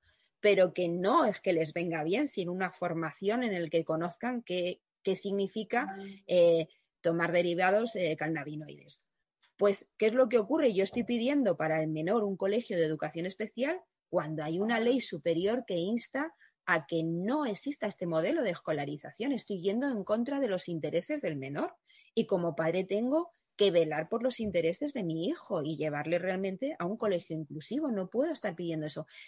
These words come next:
Pero eso es con la ley en la mano. No es una, eh, apetencia, no es que, "Es que yo quiero esto, yo quiero esta legalización, yo quiero que mi",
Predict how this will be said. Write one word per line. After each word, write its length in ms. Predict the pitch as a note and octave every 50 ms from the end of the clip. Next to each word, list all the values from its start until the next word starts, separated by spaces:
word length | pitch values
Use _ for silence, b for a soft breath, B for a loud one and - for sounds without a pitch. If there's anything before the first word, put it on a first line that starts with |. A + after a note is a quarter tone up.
| B B B
Pero 140 | F#3+ F3+ F#3
eso 100 | E3+ A#3+
es 80 | -
con 140 | - F#4 F4+
la 100 | E4 C4+ G#3
ley 220 | G3 F#3 G3+ A#3
en 100 | C#4+ D#4+
la 100 | E4+ A#3
mano. 400 | F3 E3 F3 B3+ E4 E4+ G#3+ D#3 - _ _ _ _ _ _ _ _ _ - -
No 220 | G#3+ G3+ F#3+ G3 G#3
es 140 | G#3 -
una, 300 | D4 D#4+ F4+ D4+ A#3 - _ _ _ _ _ _ _ -
eh, 240 | F#3 F3+ D#3+ D#3 D#3+ -
apetencia, 640 | - F#3 - F3 E3 E3 G#3 E4 G4 - C4 G3+ D#3+
no 200 | D#3+ E3 E3 F#3
es 140 | G#3+ A#3 -
que, 200 | - B3+ B3 B B B B B B B -
"Es 120 | B3 A#3
que 140 | - E4 E4
yo 160 | D4 F4+ C#4+
quiero 300 | B3 D4+ E4+ F4 E4 C#4 B3+
esto, 360 | D#4 F#4+ - - - G3+ E3+
yo 180 | E3 F3 F#3+
quiero 160 | G3 C4 C#4+ D#4
esta 200 | D4 - E4+ D#4
legalización, 920 | D4+ B3+ G#3 F#3+ E3 F3 D#3+ - D3+ E3 E3 - G3 G#3+ C#4 E4+ D#4+ C#4 G3+
yo 140 | G3+ G#3 G#3
quiero 280 | A3+ B3+ C4+ D4+ D4+
que 140 | - C#4+ C4+
mi", 320 | C4+ C4+ C#4 C#4+ C#4+ -